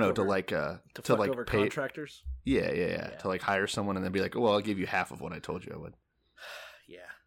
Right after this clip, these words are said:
Speaker 2: yeah.
Speaker 1: And
Speaker 2: I know
Speaker 1: that's not, I just think it's a different element when there's sex involved, though.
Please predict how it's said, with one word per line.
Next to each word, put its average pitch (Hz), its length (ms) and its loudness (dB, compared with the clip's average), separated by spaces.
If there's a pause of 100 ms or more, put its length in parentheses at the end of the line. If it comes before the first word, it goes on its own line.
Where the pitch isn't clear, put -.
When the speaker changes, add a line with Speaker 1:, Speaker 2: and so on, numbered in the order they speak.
(200)
Speaker 2:
yeah. 90 60 -20 (320)
Speaker 1:
And 147 80 2
Speaker 2:
I - 20 8
know 143 80 12
Speaker 1:
that's 165 140 6
not, 120 240 4 (540)
I 147 80 10
just 202 260 4
think 175 140 2
it's 147 100 -2
a 117 60 4
different 117 420 2
element 90 360 0
when 90 100 -4
there's - 180 -4
sex - 440 -2
involved, - 440 -10
though. - 140 -8